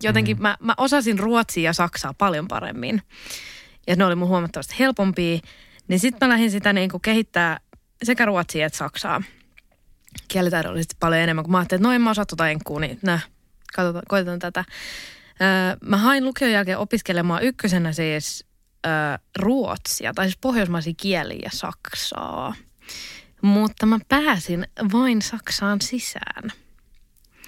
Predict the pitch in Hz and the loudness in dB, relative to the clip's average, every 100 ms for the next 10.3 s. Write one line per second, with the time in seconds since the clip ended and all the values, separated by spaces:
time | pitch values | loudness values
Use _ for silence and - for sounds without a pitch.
0 | - - - - - 180 180 175 - 120 | -18 -16 -18 -20 -2 4 4 4 0 -2
1 | 110 107 107 104 101 120 123 107 104 107 | 0 2 2 2 4 4 6 4 4 2
2 | 104 101 101 - 254 262 226 285 277 220 | 2 2 0 2 2 2 4 4 4 4
3 | 233 214 196 107 107 165 - - - 254 | 2 0 -4 -6 -6 -8 -10 -6 0 0
4 | - - - - 262 339 370 285 254 262 | -2 -10 -10 -10 0 2 4 2 2 0
5 | 233 269 247 - - 220 277 - - - | 0 0 0 -4 -4 -2 0 -2 -10 -16
6 | _ - 294 156 151 - - - _ 226 | _ -2 0 0 -8 -20 -20 -20 _ 0
7 | 226 - 277 277 - 247 320 254 240 254 | 0 2 2 2 -2 0 2 2 0 0
8 | 226 202 196 226 - 170 156 - 156 151 | 0 0 2 0 0 -2 -4 -6 -4 -4
9 | 156 160 151 - - 196 233 180 196 196 | -4 -4 -4 -4 -6 -8 -6 -6 -6 -8
10 | - 208 | -8 -8